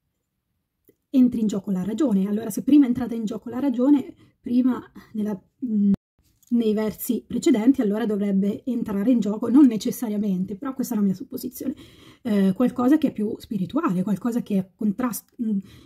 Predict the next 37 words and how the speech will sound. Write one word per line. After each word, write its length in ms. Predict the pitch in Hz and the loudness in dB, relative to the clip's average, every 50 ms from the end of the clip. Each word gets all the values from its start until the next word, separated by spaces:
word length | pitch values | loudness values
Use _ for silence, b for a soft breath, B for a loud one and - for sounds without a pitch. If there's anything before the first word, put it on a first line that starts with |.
| B | B
in 80 | - 214 | -4 -2
contrasto 420 | - 247 214 226 254 214 - - | 0 0 0 0 -2 -2 -2 -2
con 100 | - 247 | -2 0
la 80 | 220 214 | -2 -2
ragione, 460 | 202 208 208 330 294 214 185 190 196 b b b b b _ | -2 0 2 2 2 4 2 0 -2 b b b b b _
però, 300 | - 277 262 262 - - - _ _ _ _ _ _ _ _ _ _ _ _ _ _ _ _ _ _ _ _ _ _ _ _ _ _ _ _ _ _ _ _ _ _ _ _ _ _ | -4 -2 -2 -4 -4 -8 -14 _ _ _ _ _ _ _ _ _ _ _ _ _ _ _ _ _ _ _ _ _ _ _ _ _ _ _ _ _ _ _ _ _ _ _ _ _ _
eh, 320 | - 320 339 339 359 359 | 2 2 4 4 2 2
s-, 100 | 349 - | 0 0
non 160 | 392 - 403 440 | 0 2 2 2
lo 60 | 480 | 2
so, 220 | - - 220 - | 0 -2 -4 -2
è 80 | - 285 | 0 2
un 280 | 330 320 320 294 - | 4 6 4 4 2
po' 140 | - 359 339 | -2 -4 0
ambigua, 560 | 359 339 311 269 220 214 220 214 208 220 240 | 4 6 6 6 6 4 0 -6 -6 -6 -2
mi 100 | 226 269 | 2 2
rimane 360 | 294 302 269 311 320 311 269 - | 4 4 4 4 4 4 4 2
ambigua. 480 | 269 247 247 226 196 208 190 - 214 202 | 2 2 2 2 0 -2 -4 -6 -8 -6
Secondo 280 | - - 262 269 269 | -4 0 2 2 4
me, 200 | 294 339 359 359 | 4 4 4 4
mm, 260 | 320 247 247 - 339 | 4 4 4 2 -6
si 200 | 330 - - 247 | -10 -8 -8 -8
può 140 | - - 254 | -6 -6 -6
interpretare 600 | 247 254 240 240 208 196 254 220 277 269 262 247 B B B B B B - | -6 -6 -8 -8 -8 -8 -6 -4 -2 -2 -2 -2 B B B B B B -4
in 120 | 254 226 | -4 -4
tantissimi 520 | 196 240 220 - - 240 - - 262 269 330 | -2 -4 -4 -4 -4 -4 0 4 6 6 6
modi 360 | 349 381 415 427 370 302 B B B B B | 6 2 0 0 -2 -2 B B B B B
ed 120 | - 226 | -8 -6
è 80 | 220 220 | -6 -6
per 120 | - 247 | -6 -6
questo 220 | - 339 330 - 277 | -6 -4 -4 -2 -2
che 100 | - 240 | -2 0
ve 80 | 202 | 0
la 100 | 202 196 | -2 -2
propongo, 420 | 190 - 202 - 262 302 311 247 196 | -2 -4 -2 2 4 6 6 4 4
perché 340 | 190 196 - - - 214 - | -2 -6 -8 -8 -8 -10 -6
non 440 | 247 214 214 208 202 202 202 202 - | -4 -4 -4 -2 0 0 0 -2 -4